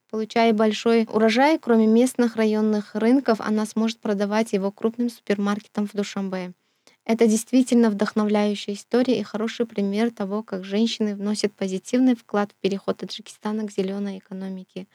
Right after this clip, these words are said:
Мы надеемся, что она продолжит совершенствовать методы ведения сельского хозяйства и желаем ей удачи в будущем. Эта история демонстрирует, что каждая женщина может начать тепличный бизнес, внедрять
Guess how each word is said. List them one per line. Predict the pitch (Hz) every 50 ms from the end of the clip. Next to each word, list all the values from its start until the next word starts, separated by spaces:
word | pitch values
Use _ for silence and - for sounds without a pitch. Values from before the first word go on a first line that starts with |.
| _ _ -
Мы | 254 254
надеемся, | 262 269 247 226 269 277 294 285 - - 240
что | 220 - - - 214 202 - - -
она | 208 202 202 208 214 220 233 240
продолжит | 233 - 226 208 202 185 202 202 214 208 214 196
совершенствовать | - - 202 190 202 - - - 208 208 202 - _ - 185 185 185 190 190 - - -
методы | 226 226 226 220 220 190 202 190
ведения | 185 196 180 - 208 208 208 202 202
сельского | - 202 190 190 - - - 185 185
хозяйства | - 190 180 - 214 247 240 - - 269
и | 247
желаем | 220 214 196 190 196 202 196 190
ей | 190 190 190 -
удачи | - 185 190 208 220 233 - - 233
в | 226 _ -
будущем. | - 190 175 180 - - - 175 180 - _ _ -
Эта | 233 233 247 254
история | 226 - - 247 254 240 254 233
демонстрирует, | 202 208 214 214 214 208 208 - _ - 226 240 240 226 226 208 208 -
что | - - - 190
каждая | _ - 233 254 254 - - 262 262 247
женщина | 233 233 233 233 220 220 - 190 190 185
может | 185 185 185 190 190 - -
начать | - 196 196 - 196 190 -
тепличный | - _ - - 196 - - - 196 185
бизнес, | 185 220 220 - - 233 226 - _ _ _ _ _ _ _ - -
внедрять | 214 208 196 208 202 220 220 233 247 233 - -